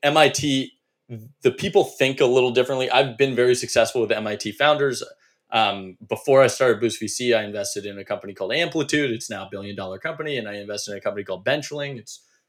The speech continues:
prob-, it's about a billion dollar company now. And they're both M I T founders. I've invested in a couple others. The, they, the, I think M I T does have a way in which they're coaching curiosity rather than, uh, the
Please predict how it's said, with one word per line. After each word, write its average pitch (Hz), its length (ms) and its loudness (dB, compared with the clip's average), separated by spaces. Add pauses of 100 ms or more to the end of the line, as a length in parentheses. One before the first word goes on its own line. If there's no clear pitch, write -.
(240)
prob-, 101 320 -8
it's 101 180 -8
about 98 300 -8
a 101 40 -12
billion 98 280 -10
dollar 98 220 -8
company 143 280 -6
now. 143 220 0 (260)
And 139 100 -6
they're 143 120 6
both 156 220 8
M 139 140 4
I 135 100 4
T 131 160 -4
founders. 143 460 0
I've 110 140 -4
invested 107 420 -2
in 104 60 -10
a 101 40 -8
couple 104 280 -2
others. 135 440 0 (320)
The, 135 560 0
they, 143 320 8
the, 139 200 4
I 131 100 6
think 226 240 0
M 180 120 2
I 165 100 2
T 147 220 -4
does 123 440 6
have 110 420 4
a 104 100 -2
way 104 300 2
in 104 120 -6
which 101 240 -8
they're 107 240 0
coaching 139 420 0
curiosity 123 880 2
rather 107 360 2
than, 101 360 -6 (460)
uh, 90 500 0 (500)
the 98 480 -6